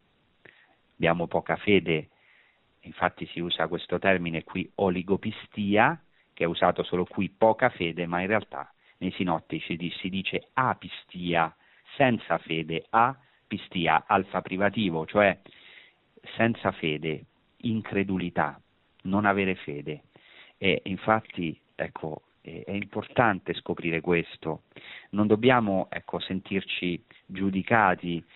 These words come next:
o, eh, ma è una grazia se Dio ci mostra nel suo Figlio Gesù Cristo che molte volte siamo uomini di fatto, di poca fede, perché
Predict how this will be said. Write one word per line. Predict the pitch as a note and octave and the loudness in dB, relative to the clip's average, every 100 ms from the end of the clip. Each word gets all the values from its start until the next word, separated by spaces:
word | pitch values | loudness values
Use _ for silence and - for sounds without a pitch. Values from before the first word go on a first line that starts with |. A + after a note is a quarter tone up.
| - _ - | -20 _ 2
o, | G2 F#2 - _ _ _ - F#2 - _ | 4 4 0 _ _ _ -16 -14 -16 _
eh, | - B1+ - - | -12 -10 -10 -2
ma | G#2 A#2 | 2 4
è | B2 | 2
una | A#2+ A#2+ | 4 4
grazia | B2 D3 A#2+ - - E2+ D#2+ | 6 6 4 -2 -4 -4 -2
se | - G2 | -6 -6
Dio | G#2+ A#2+ A2 G2+ - - | 0 4 6 4 2 -8
ci | - A2 | -6 2
mostra | A#2 B2+ G#2+ - F#2+ F2+ | 6 6 4 2 4 4
nel | G#2 G2 | 0 -2
suo | - | -2
Figlio | G2 B2 G#2+ | -4 0 0
Gesù | G2 F#2+ G#2 | 2 -2 -2
Cristo | A2+ B2 - G2+ | -2 -2 -2 -4
che | F#2 | -2
molte | F#2+ G#2 F#2+ G2 | -2 -2 -2 2
volte | A2 G#2+ - F2+ | 4 2 0 -2
siamo | F2+ F2+ | -2 -2
uomini | F2+ G2+ G#2 F#2+ F2+ | 2 4 4 4 -2
di | F2+ | -4
fatto, | F#2+ E3 C#3+ - | 2 2 2 -6
di | E2+ E2 | -6 0
poca | F2+ F2+ | 0 0
fede, | - E3 A#2 E2+ E2 _ - - - - | 0 4 4 2 0 _ -20 -20 -20 -2
perché | F#2 - G#2+ G2+ | -2 2 4 4